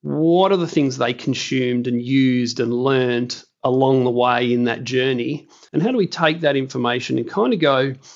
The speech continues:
if, if you're this kind of broker and you're at this stage in your life cycle, here's the three or four things that you most need to, to focus on. And then how do we serve up that,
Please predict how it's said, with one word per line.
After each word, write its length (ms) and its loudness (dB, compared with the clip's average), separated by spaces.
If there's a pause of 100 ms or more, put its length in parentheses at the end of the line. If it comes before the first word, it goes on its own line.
(220)
if, 180 -2 (100)
if 180 -8
you're 200 4
this 220 0
kind 320 -2
of 140 -10
broker 360 0
and 140 0
you're 160 4
at 80 -4
this 160 -2
stage 380 0
in 100 0
your 140 0
life 260 0
cycle, 580 -2 (220)
here's 360 0
the 60 0
three 400 0
or 60 0
four 300 -4
things 400 0
that 120 -4
you 200 0
most 400 2
need 220 0
to, 280 -4 (160)
to 100 -2
focus 440 -2
on. 300 2 (280)
And 80 4
then 100 4
how 160 2
do 80 4
we 80 4
serve 480 2
up 280 0
that, 320 0